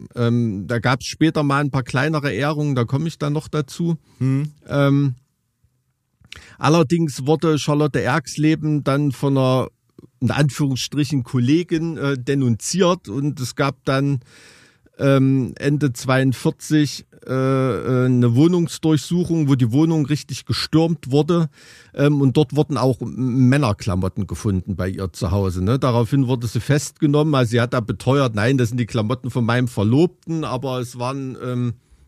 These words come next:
Speaker 1: die, die Sachen eines, ähm, Juden, die sie da v-, versteckt hatte. Ähm, na, bei der Festnahme, also sie wurde da auch misshandelt, äh, geschlagen, ähm, ja, also schon ein,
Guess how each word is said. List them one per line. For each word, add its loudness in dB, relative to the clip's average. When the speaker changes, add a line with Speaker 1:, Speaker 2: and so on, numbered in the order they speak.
Speaker 1:
die, 2
die 0
Sachen 0
eines, 0
ähm, -2
Juden, 4
die 0
sie 2
da 2
v-, -8
versteckt -2
hatte. 2
Ähm, 2
na, 0
bei 4
der 2
Festnahme, 0
also 2
sie 2
wurde 0
da 0
auch 0
misshandelt, 2
äh, 4
geschlagen, 2
ähm, 2
ja, 4
also 0
schon 2
ein, -2